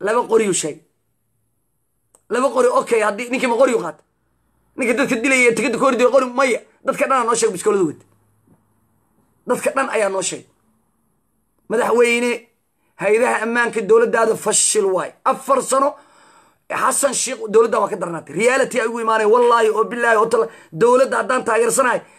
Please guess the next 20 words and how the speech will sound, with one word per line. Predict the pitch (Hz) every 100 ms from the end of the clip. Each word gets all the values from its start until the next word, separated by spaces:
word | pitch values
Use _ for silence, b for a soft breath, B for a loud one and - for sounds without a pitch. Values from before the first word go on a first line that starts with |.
| b
reality | - 220 262 269 247 269
ayaad | - 247 240 247
igu | 247
imaanay | 254 254 254
maahe. | 247 262 226 180 b b b
Adeer | - 254 247 196
been | 254
iyo | 247
naxli | 240 233
ma | 247
taageerayo. | - 226 202 226 190 - _ _ _ _ _ _ _ _ 156 -
Waddooyinkii | 233 175 277 294 262 220
Xasan | - 285
Sheikh | - 240 214
xirnaan | 233 285 247
jiray, | 262 240
soddon | - 233 262
jibaarkeeda | 233 226 277 240 214
la | 190
xiray. | -